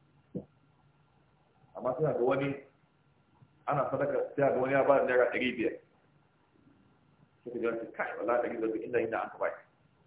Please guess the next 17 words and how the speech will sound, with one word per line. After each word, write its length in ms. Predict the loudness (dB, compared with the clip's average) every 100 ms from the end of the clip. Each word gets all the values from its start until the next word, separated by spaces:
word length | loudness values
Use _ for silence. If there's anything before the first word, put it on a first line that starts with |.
| _ _ _ _ _ _ _ -20 _ _
Shi 80 | -2
yanzu 140 | 2 4
ba 100 | 6
ko 160 | 6
ya 60 | 6
sa 80 | 6
tashi 220 | 6 4
ba. 140 | 0 -6 -8 -16 _ _ _
Gane 200 | 0 2 4
ka 60 | 2
yanzu 160 | 2
inda 240 | 2 0 2
shi 80 |
na 100 | 0 0
an 60 |
ka 60 | 0
bai. 180 | -2